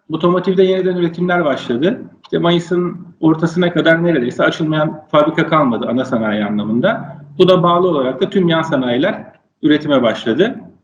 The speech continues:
Ee, bu iyi haber ama, e, içinde tabii küçük bir nüans barındırıyor.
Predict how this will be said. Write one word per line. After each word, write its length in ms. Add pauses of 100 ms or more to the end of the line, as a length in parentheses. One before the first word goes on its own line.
(360)
Ee, 540
bu 360
iyi 180
haber 440 (260)
ama, 500 (100)
e, 440
içinde 340
tabii 480
küçük 240
bir 100
nüans 320
barındırıyor. 640